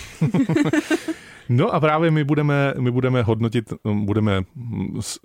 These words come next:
Speaker 2: s-, zaměříme se na jednu herní sérii, na ideálně sérii, protože bylo to docela těžký vybrat tu sérii, kterou jsme, se kterou máme zkušenost všichni,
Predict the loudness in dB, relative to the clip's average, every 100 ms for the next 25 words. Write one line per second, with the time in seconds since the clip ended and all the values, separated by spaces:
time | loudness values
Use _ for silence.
0 | -18 -10 -6 -2 0 2 2 -2 0 0
1 | 2 2 2 0 0 -2 -2 -4 -4 -4
2 | -4 -4 -6 _ -4 -2 -2 -2 -2 0
3 | -2 -2 -2 -2 -2 -2 -2 -2 -2 -2
4 | -4 -4 -2 -2 -4 -6 -4 -4 -4 -2
5 | -2 -2 -4 -6 -14 -6 -2 0 0 -2
6 | -2 -2 -2 -2 -6 -4 -2 -2